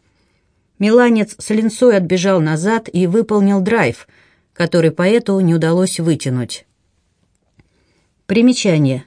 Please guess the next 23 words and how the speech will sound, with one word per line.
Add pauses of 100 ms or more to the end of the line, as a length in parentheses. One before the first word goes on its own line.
(140)
Кручёный. (260)
С
верхним
вращением
мяча
удар
в
теннисе, (320)
обычно
по
отскочившему
мячу. (100)
Конец
примечания. (1080)
«Тридцать
пятнадцать!» (100)
прокричал
герцог. (640)
Из
всех
пришедших
с
ломбардинцем